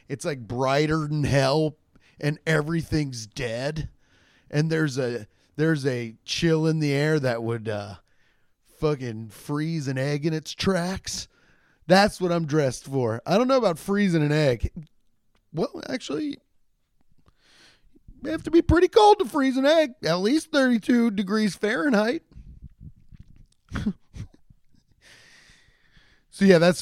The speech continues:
that's how I dressed when, uh, the sun, w-, when you could literally still get a tan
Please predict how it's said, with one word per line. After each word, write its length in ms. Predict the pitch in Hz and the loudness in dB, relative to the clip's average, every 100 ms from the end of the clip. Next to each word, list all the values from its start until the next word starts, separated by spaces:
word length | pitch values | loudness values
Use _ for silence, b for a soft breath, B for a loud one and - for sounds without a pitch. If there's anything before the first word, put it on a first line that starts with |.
| 180 | 4
that's 220 | 180 185 | 4 6
how 100 | 202 | 8
I 80 | 151 | 6
dressed 400 | 139 147 123 - | 8 4 4 -2
when, 280 | 135 135 135 | -2 0 0
uh, 340 | 127 120 117 131 | 0 0 -2 -2
the 160 | 131 | -2
sun, 360 | - - 135 131 | -2 0 0 0
w-, 180 | 120 131 | -4 2
when 180 | 151 | 4
you 140 | 175 190 | 4 4
could 180 | 170 147 | 2 4
literally 400 | 165 170 156 143 | 6 6 6 2
still 260 | - 156 | 4 2
get 140 | 123 110 | 2 -2
a 60 | |
tan 380 | - 120 92 87 | -2 -4 -4 -10